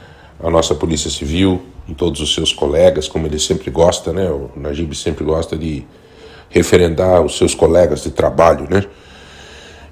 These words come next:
Então, o Najib, é, infelizmente eu não vou poder estar aí.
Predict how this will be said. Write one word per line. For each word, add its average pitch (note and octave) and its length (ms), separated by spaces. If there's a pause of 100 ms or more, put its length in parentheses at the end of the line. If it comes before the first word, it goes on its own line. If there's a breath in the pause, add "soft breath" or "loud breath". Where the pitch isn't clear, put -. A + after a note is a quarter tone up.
Então, F2+ 340
o E2+ 60
Najib, D#2 600 (420)
é, D#2 320
infelizmente D#2+ 640
eu D#2 80
não D2+ 120
vou D2+ 320 (100)
poder D2 200
estar D2+ 260
aí. F#2+ 340